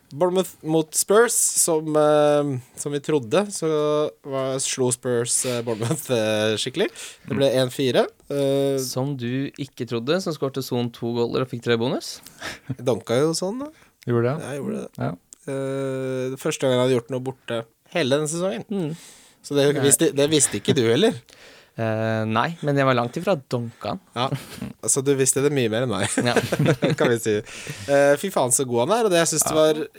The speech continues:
Speaker 1: interessant å se at, eh, når Kane, eh, var ute, så er det ikke Llorente som skal innpå, da er det heller sånn som blir flyttet til spiss.
Speaker 2: Mm, sånn som det var i fjor.
Speaker 3: Mm.
Speaker 1: Ja. Eh.
Speaker 3: Du får en på han kanskje da, hvis Kane er lenge ute.
Speaker 2: Mm, jeg tror det, altså. Jeg tror han, eh, blir foretrukket som, på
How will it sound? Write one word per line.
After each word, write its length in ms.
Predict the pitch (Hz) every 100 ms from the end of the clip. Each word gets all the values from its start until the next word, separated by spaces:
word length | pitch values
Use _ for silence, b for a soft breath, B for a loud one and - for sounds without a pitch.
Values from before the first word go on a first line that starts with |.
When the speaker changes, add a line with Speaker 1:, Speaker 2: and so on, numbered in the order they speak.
| -
Speaker 1:
interessant 560 | 156 165 147 143 131 -
å 0 |
se 160 | 147 135 123
at, 360 | - 135 131 -
eh, 60 | 127
når 140 | 127 127
Kane, 300 | 127 110 117
eh, 140 | 117 117
var 160 | 120
ute, 160 | 113 135
så 160 | -
er 80 | 120
det 80 | 104
ikke 140 | 156 160
Llorente 400 | 151 117 - 98
som 160 | 110
skal 220 | - 117
innpå, 180 | 98 165
da 120 | 143 123
er 80 | 139
det 80 | 131
heller 180 | 107 120
sånn 220 | 110 92
som 80 | 117
blir 160 | 107 -
flyttet 320 | 104 - 95
til 80 | 107
spiss. 380 | - - - -
Speaker 2:
Mm, 240 | 214 131
sånn 240 | - 160
som 100 | 160 190
det 60 | 131
var 100 | 123
i 60 |
fjor. 240 | - - - -
Speaker 3:
Mm. 160 | 101 -
Speaker 1:
Ja. 140 | 127 143 _ _ _ _ - 143
Eh. 480 | 139 143 139 139 135 -
Speaker 3:
Du 80 | -
får 200 | 107 117 98
en 80 |
på 80 | 104
han 160 | 101 101
kanskje 160 | 98 127
da, 20 | 165
hvis 80 | 143
Kane 320 | 135 131 131
er 80 | 131
lenge 240 | 127 127
ute. 160 | 123 165 180
Speaker 2:
Mm, 240 | 202 160 127 - 135 131
jeg 80 | 165
tror 160 | 190
det, 80 | 151
altså. 160 | 120 135
Jeg 80 | 135
tror 160 | 143 127
han, 160 | 120 123 123
eh, 220 | 127 131 127
blir 160 | 123 117
foretrukket 400 | 120 117 113 110
som, 240 | 113 110 -
på 80 | -